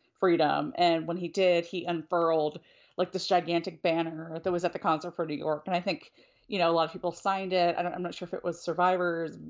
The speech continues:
and victims' families and the performers, but it was just, like, this big, like, Statue of Liberty banner. I think it may also have had the victims' names on it. It's all a bit fuzzy for me, um, 'cause it was a long time ago. But I definitely remember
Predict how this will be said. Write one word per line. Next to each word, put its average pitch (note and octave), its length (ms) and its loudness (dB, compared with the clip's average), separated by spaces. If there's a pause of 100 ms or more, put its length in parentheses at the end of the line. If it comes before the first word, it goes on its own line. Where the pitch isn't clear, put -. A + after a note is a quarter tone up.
and D#3+ 360 -2
victims' F3 300 -4
families G#3+ 640 0
and E3 320 2
the D#3 60 -8
performers, E3 840 0
but E3 180 2
it E3 40 4
was F3 180 2
just, - 160 -8
like, E3+ 140 -2
this E3+ 140 -12
big, E3+ 440 0 (380)
like, F3+ 100 2
Statue E3+ 380 0
of - 80 -6
Liberty D#3+ 680 -6
banner. F3 540 2
I F3+ 60 -6
think - 340 -4
it C#4+ 80 0
may F#3 180 2
also F3 220 4
have E3+ 100 -2
had E3+ 300 -2
the F3 60 -4
victims' E3+ 400 -12
names A#3+ 360 0
on A#3 180 4
it. A3+ 480 -2
It's G3 200 0
all C#4 100 4
a - 60 0
bit - 160 -10
fuzzy - 320 -8
for E3+ 120 -8
me, - 300 -6 (340)
um, D#3 260 4
'cause D#3 100 -10
it - 20 -8
was D#3 80 -8
a E3 40 -2
long D#3 180 0
time E3 220 -2
ago. E3 340 -2
But E3+ 320 4
I F3+ 320 2 (100)
definitely A3 360 -2
remember E3 680 -6